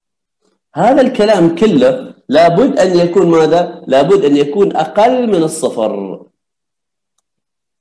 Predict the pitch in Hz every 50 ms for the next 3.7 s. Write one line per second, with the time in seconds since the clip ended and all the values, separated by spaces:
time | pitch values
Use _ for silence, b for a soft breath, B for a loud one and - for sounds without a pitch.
0 | _ _ - 127 135 147 156 156 151 151 156 151 - 160 151 160 185 196 180 -
1 | - 175 - - 233 254 269 240 214 202 196 196 - 208 - 220 226 214 226 -
2 | - - - - 156 156 - - 160 - - 151 170 202 220 214 202 208 - 214
3 | 196 175 165 160 143 127 - 131 117 95 82 - -